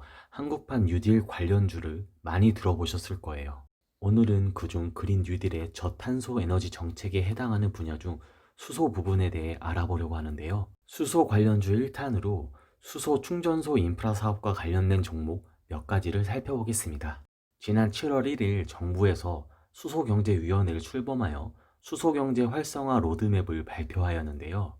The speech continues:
이천십팔 년 기준 천팔백 대 수준이던 수소차를 이천사십 년 육백이십만 대로 확장시키고, 십팔 년 기준 열네 개 수준의 수소 충전소를 이천이십오 년까지 사백오십 개,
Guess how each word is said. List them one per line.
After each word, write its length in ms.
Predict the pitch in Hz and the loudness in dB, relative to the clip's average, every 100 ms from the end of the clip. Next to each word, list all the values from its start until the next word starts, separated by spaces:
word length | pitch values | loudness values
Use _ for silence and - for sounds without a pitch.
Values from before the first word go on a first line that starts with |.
| _ _ _ 95 | _ _ _ -10
이천십팔 600 | - 113 104 - 165 160 | 0 2 0 -2 2 2
년 160 | 156 | 4
기준 260 | 127 127 120 | 2 2 0
천팔백 640 | - 156 151 160 160 - | -2 -8 -4 0 -2 0
대 160 | 147 139 | 0 2
수준이던 520 | - 127 123 113 110 | 0 0 2 2 0
수소차를 720 | - - - 95 85 92 117 - _ _ | -2 -6 -4 -2 -2 -4 -6 -14 _ _
이천사십 680 | 95 95 110 101 131 143 139 | -8 -2 2 2 0 -4 -2
년 300 | 95 76 69 | -2 -2 -4
육백이십만 800 | 87 92 104 80 92 117 110 101 92 | -6 0 0 0 -2 4 6 6 2
대로 200 | 90 90 | 0 -2
확장시키고, 880 | - 127 117 - - 98 87 71 - - - _ | -4 -4 -6 -8 -12 -6 -6 -6 -14 -20 -20 _
십팔 380 | - - 160 160 | -20 -6 0 2
년 160 | 156 | 2
기준 320 | 123 110 98 | 0 2 2
열네 380 | 82 92 85 78 | 4 4 4 0
개 180 | - 117 | 0 0
수준의 400 | 113 - 95 90 | 0 -4 -2 -2
수소 360 | 90 131 139 131 | -4 -4 -2 -2
충전소를 760 | 156 151 143 98 82 98 123 - - _ | -2 -2 0 0 2 0 -2 -10 -20 _
이천이십오 580 | 92 - 98 82 92 85 | -6 2 2 4 4 4
년까지 460 | 90 110 101 90 85 | 6 4 2 -4 -4
사백오십 640 | 110 151 120 87 - - | -6 -2 0 -2 -4 -10
개, 240 | - 76 | -18 -18